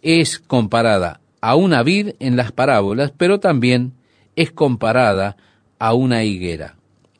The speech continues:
Y nos dice, "Cuando ya su rama está tierna y brotan las hojas, sabéis que el verano está cerca.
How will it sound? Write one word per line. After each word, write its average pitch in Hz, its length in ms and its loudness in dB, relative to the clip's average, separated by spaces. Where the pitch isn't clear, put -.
Y 127 120 -4
nos 107 160 -2
dice, 156 460 0
"Cuando 120 380 2
ya 180 260 2
su 120 180 -4
rama 147 340 0
está 120 260 -2
tierna 151 380 0
y 107 60 -2
brotan 160 420 2
las 110 200 -4
hojas, 214 440 0
sabéis 147 800 0
que - 420 -4
el 113 200 -2
verano 117 760 -2
está - 320 -6
cerca. 87 600 -6